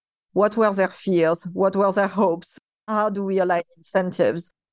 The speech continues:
And I think we're now at a place where it's very clear that our success doesn't come at their expense. In fact, the incentives are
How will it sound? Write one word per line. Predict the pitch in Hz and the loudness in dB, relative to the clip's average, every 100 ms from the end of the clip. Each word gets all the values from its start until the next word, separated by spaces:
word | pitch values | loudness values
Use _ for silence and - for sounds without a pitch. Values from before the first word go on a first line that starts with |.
| _ | _
And | - 202 | -2 0
I | 214 | 0
think | 247 254 | -2 0
we're | 240 | 0
now | 202 190 175 | 0 0 0
at | 180 | -4
a | |
place | 170 - 254 226 185 - | -12 -4 -2 -2 -4 -2
where | 190 185 | 0 2
it's | 180 - | -2 -4
very | 175 175 220 220 190 | -8 0 0 2 -2
clear | - 196 185 175 170 | -4 -2 2 2 0
that | 180 170 - _ _ _ _ - | 0 0 -2 _ _ _ _ 0
our | 196 233 | 0 0
success | - 202 - 202 196 196 | -6 -8 -4 -2 0 -2
doesn't | 180 185 185 180 | -2 -2 0 0
come | 190 180 | 0 0
at | 175 | 0
their | 175 | 0
expense. | 170 - - 262 214 185 185 | -2 -6 -2 0 0 -4 -6
In | 165 | -8
fact, | - 220 202 185 - | -2 0 0 0 -6
the | 190 _ _ _ _ - 175 180 | -8 _ _ _ _ -14 -4 -2
incentives | 170 202 180 185 170 | 0 -2 -2 -2 -2
are | 165 | -2